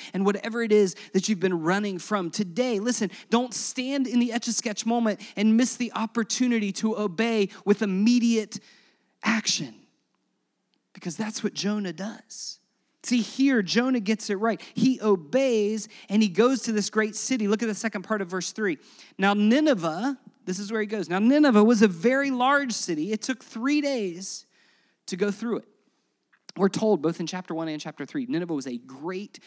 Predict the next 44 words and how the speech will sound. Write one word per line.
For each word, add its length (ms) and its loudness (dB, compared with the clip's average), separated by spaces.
city. 300 -6
Why 160 -2
was 160 -4
it 60 -12
so 180 -6
great? 320 -4
Let 80 -4
me 80 0
tell 140 -4
you 80 0
why. 160 -2
This 180 4
city, 480 -2
historians, 600 0
archaeologists 500 -4
think 160 -8
that 80 -4
it 40 0
was 120 -4
about 180 -8
seven 380 -6
and 100 -8
a 60 -8
half 320 -8
miles 560 -6
to 80 -10
get 140 -6
around 440 -6
this 140 -12
city. 480 -14
That 160 -8
that's 200 0
about 200 -6
how 140 -8
big 280 -8
it 80 -16
was. 200 -18
That 120 -8
at 100 -16
this 200 -6
time, 340 -4
in 100 -2
this 200 -4
culture, 380 -6